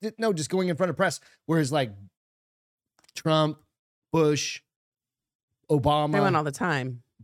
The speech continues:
Speaker 1: Bush, yeah, Clinton, all those guys. They were in front of him all the time. They were up at the podium talking. And now you have that bitch out there.
Speaker 2: He never goes.
Speaker 1: Right? It's, he's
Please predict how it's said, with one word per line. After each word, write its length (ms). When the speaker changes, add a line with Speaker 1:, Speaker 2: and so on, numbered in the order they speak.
Speaker 1:
Bush, 420
yeah, 260
Clinton, 300
all 180
those 200
guys. 220
They 100
were 140
in 80
front 180
of 80
him 120
all 100
the 100
time. 300
They 80
were 120
up 140
at 80
the 60
podium 420
talking. 500
And 140
now 100
you 120
have 100
that 200
bitch 200
out 220
there. 320
Speaker 2:
He 60
never 240
goes. 360
Speaker 1:
Right? 180
It's, 300
he's 300